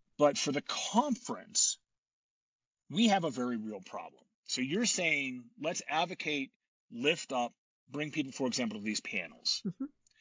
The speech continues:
Speaker 1: The panel that we're looking to put on, I do not know a single woman that can attend that panel. It's not that I, they don't, I don't know if they, it's not, I'm not saying they don't exist.
Speaker 2: Mm-hmm.
Speaker 1: I am saying
Speaker 2: You don't
Speaker 1: that
Speaker 2: know them.
Speaker 1: in the network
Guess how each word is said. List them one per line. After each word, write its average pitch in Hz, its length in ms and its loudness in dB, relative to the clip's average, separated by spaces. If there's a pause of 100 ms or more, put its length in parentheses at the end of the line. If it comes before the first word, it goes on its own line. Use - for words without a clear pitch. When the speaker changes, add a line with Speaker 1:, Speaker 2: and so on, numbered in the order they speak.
(680)
Speaker 1:
The 254 140 -2
panel 226 600 4
that 147 180 -6
we're 143 180 -4
looking 131 340 -6
to 113 60 -6
put - 300 -8
on, 110 300 -10 (840)
I 156 180 8
do 170 180 -4
not 165 220 -2
know 139 320 -2
a 110 60 -4
single 123 380 0
woman 110 380 -8 (160)
that 110 120 -8
can 113 140 -4
attend 104 320 -2
that 95 140 -4
panel. 80 280 -12 (1040)
It's 131 180 0
not 214 200 6
that 220 160 0
I, 147 100 2
they 160 160 2
don't, 180 180 0
I 151 120 0
don't 196 120 2
know 233 140 0
if 202 80 -10
they, 208 140 -8
it's 151 200 -10
not, 170 120 -6
I'm 156 80 -14
not 170 140 -8
saying 196 160 -4
they 196 60 -4
don't 196 180 -2
exist. 202 520 -2 (280)
Speaker 2:
Mm-hmm. 170 260 -8 (100)
Speaker 1:
I 135 140 4
am 160 140 4
saying 135 540 -2 (120)
Speaker 2:
You 160 160 0
don't 165 180 2
Speaker 1:
that 135 100 2
Speaker 2:
know 143 160 2
them. 117 240 -8 (100)
Speaker 1:
in 208 260 4
the 233 80 2
network 151 500 -2